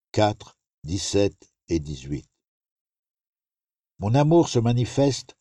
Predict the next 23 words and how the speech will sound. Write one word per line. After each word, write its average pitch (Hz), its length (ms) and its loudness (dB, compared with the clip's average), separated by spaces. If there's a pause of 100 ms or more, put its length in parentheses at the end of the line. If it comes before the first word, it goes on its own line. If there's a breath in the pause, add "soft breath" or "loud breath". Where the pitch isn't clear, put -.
(360)
d'une 104 140 -2
manière 131 360 4
spéciale 110 680 2
dans 85 140 0
la 92 140 0
vie 85 160 -6
de 87 100 0
chacun. 78 480 -6 (800)
Dans 117 140 2
chaque 156 480 2
cœur, 139 400 4 (280)
il 110 140 0
y 120 140 2
a 131 60 4
une 120 180 -2
place 135 340 2
que - 140 -2
je 98 160 -2
suis 101 240 -2
seul 139 440 4
à 117 80 4
pouvoir 104 460 2
remplir. 80 640 -4